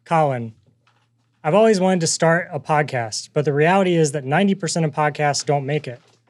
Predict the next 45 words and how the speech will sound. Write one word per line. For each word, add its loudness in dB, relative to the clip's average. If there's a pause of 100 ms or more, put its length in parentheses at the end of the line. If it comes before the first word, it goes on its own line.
(200)
I -2
was -2
fearful 0
I 2
wouldn't 2
be 2
able 4
to 2
keep -4
up -2 (100)
the -12
pace 0
of -8
producing -4
content -4
and -6
was -6
hesitant -4
to -12
make -6
the -8
commitment. -8 (460)
To 2
overcome 2
this, 0
I -4
started 2
a -2
podcast -2
with -6
my -4
dad. -2 (460)
We 2
have 0
zero 4
expectations -2
and 0
are 2
just -2
trying 2
to -4
get -2
some -4
reps 0
in. -12